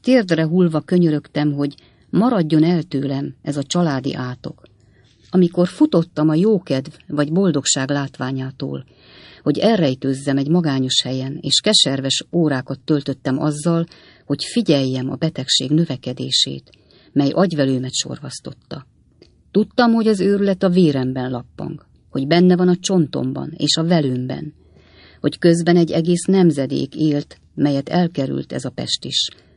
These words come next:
s hogy én vagyok az első, akiben föl fog támadni. Tudtam, hogy ennek így kell lenni,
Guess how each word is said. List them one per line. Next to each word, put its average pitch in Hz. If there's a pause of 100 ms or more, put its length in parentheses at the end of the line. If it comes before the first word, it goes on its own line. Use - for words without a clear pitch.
s -
hogy 135
én 226
vagyok 151
az 139
első, 131 (200)
akiben 139
föl 165
fog 180
támadni. 127 (760)
Tudtam, 254
hogy 214
ennek 202
így 170
kell 180
lenni, 127